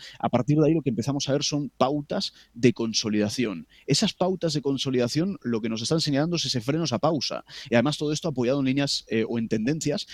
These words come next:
más bien primarias. Por lo tanto, le pediríamos una rotura del nivel de techo ciento treinta y cinco para a partir de ahí ver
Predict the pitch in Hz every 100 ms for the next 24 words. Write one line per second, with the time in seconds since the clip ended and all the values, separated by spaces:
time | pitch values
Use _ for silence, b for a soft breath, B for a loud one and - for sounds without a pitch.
0 | B - 123 123 135 135 135 107 120 107
1 | 85 69 - b 113 117 131 147 135 127
2 | 135 143 127 127 117 117 135 180 B B
3 | 117 113 120 135 123 135 123 - 139 120
4 | 123 135 110 107 110 156 117 110 - -
5 | 139 123 117 120 120